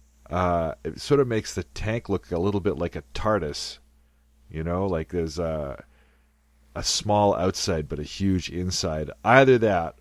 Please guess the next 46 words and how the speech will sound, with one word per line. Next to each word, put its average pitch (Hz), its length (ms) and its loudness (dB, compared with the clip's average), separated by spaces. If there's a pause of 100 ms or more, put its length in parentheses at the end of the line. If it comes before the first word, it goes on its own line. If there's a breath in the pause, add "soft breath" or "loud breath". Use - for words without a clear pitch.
or 85 520 0
I 87 80 -2
like 95 200 0
to 87 100 -8
think 95 300 -4
that 87 120 -2
maybe 87 240 -2
there's 85 260 -2
a 80 120 -8
scale 98 560 -2
or 82 420 -2
a 73 60 -6
size 98 420 0
control 80 540 -4
on 78 160 -4
the 76 80 -8
people, 71 560 -4 (520 loud breath)
and 85 220 -2
that 82 160 -4
maybe 90 320 0
the 80 140 -4
tank 90 340 -4
drivers 78 480 -4
have 78 160 -4
been 76 140 -6
scaled 85 500 -4
down 82 360 -2
to 85 100 -8
fifty 90 340 -6
percent, - 840 -2 (240 loud breath)
<laughs> - 240 -2
and 135 160 10
that 117 220 4
when 110 120 2
you're 104 140 0
inside 101 440 2
the 90 80 -6
tank, 95 380 -4
you're 82 140 -4
actually 87 400 -4
really 92 400 -2
tiny. 76 480 -8 (560 loud breath)
That 90 160 -2
would 85 160 -2
be, 76 280 -4
uh, 67 220 -8